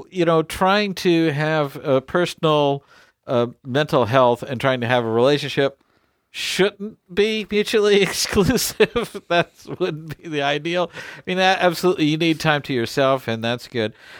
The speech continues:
Uh, you need all sorts of other things in terms of how to be a healthy and happy and, and balanced person. But the idea is you're looking for the relationship to be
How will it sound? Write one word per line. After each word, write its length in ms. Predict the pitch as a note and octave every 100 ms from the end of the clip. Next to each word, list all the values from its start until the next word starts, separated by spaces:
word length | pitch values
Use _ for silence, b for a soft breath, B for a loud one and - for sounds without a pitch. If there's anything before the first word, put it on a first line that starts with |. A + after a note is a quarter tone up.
| B
Uh, 200 | C3 A#2+ -
you 160 | D3+
need 200 | B2 B2+
all 140 | A#2+ B2+
sorts 240 | D3 C3
of 60 | A#2+
other 260 | A2+ A#2
things 500 | G#2 D3 D3 A#2+ A2+
in 120 | A#2 G#2+
terms 240 | A#2 G#2
of 180 | G2+ -
how 240 | - B2
to 80 | A2+
be 220 | G#2+ G#2
a 40 | G2
healthy 480 | A2 A2+ A2 A2+
and 80 | G2
happy 440 | G2 G#2 G2+ G#2+ G2
and, 180 | F#2 -
and 180 | B2 G#2
balanced 380 | A2+ G#2 G2+ -
person. 260 | D#3+ C#3 - B B B
But 80 | -
the 100 | F3+
idea 320 | F#3 G#3+ A#3+
is 120 | F3+ -
you're 160 | A#3+
looking 300 | G3+ G3 E3+
for 200 | - E3+
the 340 | D3 D3 C#3+ C3
relationship 920 | C3 C3+ G3+ B3 G3 D3 D#3+ C#3 -
to 140 | -
be 560 | C3+ C#3 C#3+ D3 D3